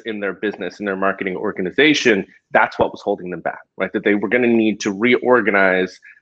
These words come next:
how their marketing organization was actually structured, its relationship to their technology organization, um, where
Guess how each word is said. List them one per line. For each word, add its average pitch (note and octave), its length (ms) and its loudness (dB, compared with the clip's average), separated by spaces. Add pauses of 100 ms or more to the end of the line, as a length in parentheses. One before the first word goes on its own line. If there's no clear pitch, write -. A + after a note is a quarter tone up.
how B2+ 220 2
their A#2+ 120 2
marketing G#2+ 440 -2
organization G2 540 -6
was F2+ 100 -12 (100)
actually G#2+ 340 -2
structured, - 640 -6
its - 160 -14
relationship G#2 640 -2 (300)
to B2+ 100 -2
their G#2+ 120 4
technology G#2 640 0
organization, F#2+ 840 0 (280)
um, G2 360 2 (240)
where A#2+ 520 2